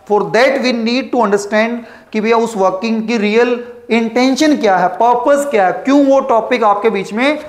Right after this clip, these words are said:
डाला गया, उस एंग-, उस angle से आप देखेंगे,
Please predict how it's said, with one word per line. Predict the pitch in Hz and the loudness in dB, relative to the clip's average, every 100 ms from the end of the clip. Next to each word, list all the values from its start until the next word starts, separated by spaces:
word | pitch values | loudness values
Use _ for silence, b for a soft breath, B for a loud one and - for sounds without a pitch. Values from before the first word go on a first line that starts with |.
| B | B
डाला | 156 202 202 214 | -2 2 2 2
गया, | 175 156 | 2 2
उस | 160 208 - | 2 -2 -4
एंग-, | 208 190 185 175 175 | -6 -6 -4 -6 -4
उस | 240 226 | -6 -4
angle | 208 208 233 | -2 0 0
से | 262 269 | 0 0
आप | 262 | 0
देखेंगे, | 262 262 269 320 320 | 0 -2 -2 -2 -4